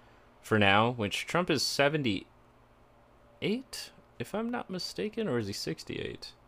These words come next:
Or is he seventy-five? I think it wa-, I thought he was in his later seventies. But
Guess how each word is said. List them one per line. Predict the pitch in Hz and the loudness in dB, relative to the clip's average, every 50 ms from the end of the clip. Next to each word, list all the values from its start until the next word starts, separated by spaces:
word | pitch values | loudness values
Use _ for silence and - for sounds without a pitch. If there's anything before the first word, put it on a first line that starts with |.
| - - - - - - - - - - - - - - - - - - - - - - - - - - - | -20 -20 -20 -20 -20 -20 -20 -20 -20 -16 -16 -16 -16 -18 -20 -20 -20 -18 -16 -16 -16 -16 -18 -20 -14 -8 -6
Or | 135 | -6
is | 131 131 | -4 -4
he | 139 | -4
seventy-five? | 127 - - 151 131 135 120 110 92 - - - 117 113 92 67 52 50 - - | -2 0 0 0 0 0 -2 -2 -2 -2 -2 0 0 0 0 -2 -4 -6 -8 -6
I | - 135 | -6 -6
think | - - 202 233 254 269 254 254 | -4 -2 0 0 2 2 0 0
it | 247 220 | 0 2
wa-, | 190 170 - 135 131 | 2 2 2 4 2
I | 151 | 2
thought | 170 - 208 233 247 | 4 6 6 6 6
he | 254 233 | 4 4
was | 208 180 165 | 4 4 4
in | 156 | 4
his | 139 120 113 | 4 4 6
later | 120 127 123 117 104 | 6 6 6 6 4
seventies. | - - 131 120 110 104 101 82 69 69 - - - - - - - - - - - - - - - - - - - - - - - - - - - - - - - - - - - - - - - 139 - - | 6 6 6 6 6 6 2 -2 -4 -6 -8 -10 -14 -18 -16 -14 -12 -12 -12 -12 -14 -18 -18 -20 -20 -20 -20 -20 -20 -20 -20 -20 -20 -20 -20 -20 -20 -20 -18 -12 -8 -6 -6 -6 -6 -8 -12 -12 -12 -14 -2 6
But | - 226 247 202 - | 10 10 10 10 8